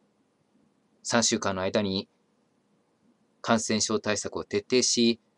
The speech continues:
感染拡大を何としても防がなければいけないと要請しておりましたが、本日も菅首相がこのような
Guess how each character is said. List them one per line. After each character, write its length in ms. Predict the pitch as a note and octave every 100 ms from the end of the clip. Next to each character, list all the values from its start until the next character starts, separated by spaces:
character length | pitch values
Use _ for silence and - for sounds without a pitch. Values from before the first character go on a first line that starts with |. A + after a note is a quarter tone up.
| _
感 220 | - C#3+
染 300 | C#3 - C3+
拡 240 | - B2 C#3
大 240 | C3+ C3+
を 320 | C3 C3+ C3 - _ -
何 180 | A2+ A2
と 80 |
し 100 | G2+
て 100 | -
も 340 | G#2 G2+ G#2+ - _ _
防 280 | - - D#3
が 100 | E3+
な 120 | D#3
け 120 | -
れ 80 | A2+
ば 100 | E2+
い 80 | E2
け 120 | -
な 120 | C3
い 60 | C3+
と 400 | - C3 C3 B2 _ _ _ _ _ _ _ _ -
要 160 | G#2
請 280 | G2+ - G#2
し 80 | -
て 80 | G#2
お 40 |
り 40 |
ま 80 | G#2
し 80 | -
た 120 | G#2+
が、 160 | F#2+ - _ _ _ _ _ _ _ _ _ _ _ -
本 100 | A2+
日 220 | - -
も 80 | F#2
菅 180 | - G2+
首 80 |
相 200 | - G#2
が 340 | G2 G#2 G#2 G#2+ _ _ _
こ 120 | -
の 80 | G#2
よ 160 | G2 F#2
う 40 |
な 400 | F2+ F#2+ G2+ G#2